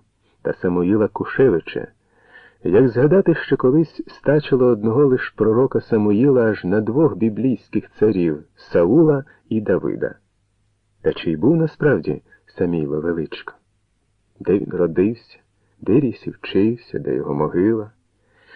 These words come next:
Шкода мовити. Може, то тільки й знання, які я сам тепер, проживши понад сто двадцять літ, з яких першу половину пройшов земною путтю, а другу —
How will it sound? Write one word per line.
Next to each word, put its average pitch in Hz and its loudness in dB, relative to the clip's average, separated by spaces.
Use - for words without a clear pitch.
Шкода - -2
мовити. 90 0
Може, 165 2
то 139 -2
тільки 147 0
й 135 0
знання, 117 0
які 101 -2
я 92 0
сам 127 -2
тепер, - -4
проживши 107 -2
понад 90 -2
сто 117 0
двадцять 95 -6
літ, 101 -4
з - -8
яких - -4
першу - -2
половину 107 0
пройшов 104 -2
земною 92 -2
путтю, 113 -6
а 87 -4
другу — 107 0